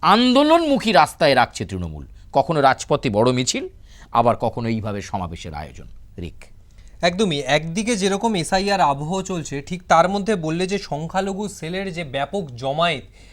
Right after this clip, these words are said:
Speaker 2: রাজপথে সংখ্যালঘু সেলকে নিয়ে কিন্তু যে মিটিং বা বলা যায় সভা, এসআইআর আবহের মধ্যে তো আমরা দেখেছি রাজপথে রেড রোড থেকে জোড়াসাঁকো অবধি মমতা বন্দ্যোপাধ্যায়, অভিষেক বন্দ্যোপাধ্যায় ছিলেন, র্যালি করেছেন, তারপরে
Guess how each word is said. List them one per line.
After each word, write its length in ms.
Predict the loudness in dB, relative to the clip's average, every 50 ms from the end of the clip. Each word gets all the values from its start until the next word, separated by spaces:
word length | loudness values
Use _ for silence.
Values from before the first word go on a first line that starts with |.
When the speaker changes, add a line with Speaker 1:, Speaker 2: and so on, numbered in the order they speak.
| -20 -14 -4
Speaker 2:
রাজপথে 680 | 0 2 2 2 0 -2 -4 -4 -4 -2 -2 -2 -4 -4
সংখ্যালঘু 640 | -4 -4 -4 -4 -4 -2 -2 -2 -2 -2 -4 -6
সেলকে 380 | -8 -6 -6 -6 -6 -4 -6 -6
নিয়ে 240 | -4 -4 -6 -6 -6
কিন্তু 340 | -6 -6 -6 -6 -6 -6 -6
যে 140 | -4 -6
মিটিং 520 | -6 -6 -6 -8 -6 -6 -6 -6 -6 -6 -10 -12 -18 -20 -20 -20 -20 -18 -2 0
বা 120 | 2 2
বলা 280 | 4 4 4 4 4 4
যায় 200 | 4 4 4 2
সভা, 600 | 0 -2 0 0 0 2 2 2 2 2 -2 -10 -20 -20 -20 -20 -20 -20 -14 -14 -8 -4
এসআইআর 540 | -4 -4 2 2 2 4 4 4 4 4
আবহের 540 | 4 6 6 6 6 6 4 2 2 2 0
মধ্যে 360 | 0 0 -2 -4 -2 -4 -2
তো 100 | 0 0
আমরা 200 | 0 2 2 0
দেখেছি 300 | 0 0 -4 -4 -4 0
রাজপথে 420 | 2 2 2 2 0 -4 -2 -2 -2
রেড 240 | -2 -2 -2 -2 -4
রোড 160 | -6 -6 -6
থেকে 180 | -8 -8 -8
জোড়াসাঁকো 520 | -6 -6 -2 0 0 0 0 -4 -6 -6 -6
অবধি 360 | -6 -6 -8 -8 -8 -8 -10 -12 -18 -20 -20 -20 -14 -6
মমতা 300 | -4 -2 -2 0 0 0
বন্দ্যোপাধ্যায়, 600 | -2 -2 -4 -4 -2 -2 -4 -2 0 -2 -2 0
অভিষেক 400 | -2 -4 -6 -6 -6 -6 -6 -6
বন্দ্যোপাধ্যায় 500 | -6 -6 -6 -4 -2 -2 -2 -2 -2 -6
ছিলেন, 360 | -6 -8 -8 -8 -6 -6 -8 -10 -12 -18 -20 -20 -20 -18 -10
র্যালি 300 | -4 0 0 0 0 0
করেছেন, 460 | -2 -2 -2 -2 -2 -4 -4 -6 -8 -2
তারপরে 580 | -2 0 0 0 0 0 0 0 0 -2 -4